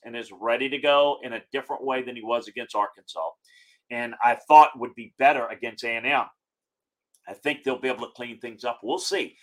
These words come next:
Tennessee's a really good team. Their offense has been in total command, lots of balance. Hendon Hooker runs this offense to a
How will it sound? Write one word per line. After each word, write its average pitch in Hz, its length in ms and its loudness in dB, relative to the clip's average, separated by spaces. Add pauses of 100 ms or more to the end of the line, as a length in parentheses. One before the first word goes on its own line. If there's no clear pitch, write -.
(280)
Tennessee's 160 460 0
a 120 100 -2
really 123 280 -4
good 110 220 -10
team. 98 220 -16
Their 92 120 -4
offense 147 440 4
has 135 120 -10
been 120 200 -10
in 98 120 -20 (100)
total 139 280 0
command, 151 520 0 (380)
lots 131 380 4
of 160 120 0
balance. 135 520 2 (220)
Hendon 139 260 -6
Hooker 131 280 -4
runs 117 300 -4
this 113 180 -8
offense 110 540 2
to 101 140 -10
a 90 80 -10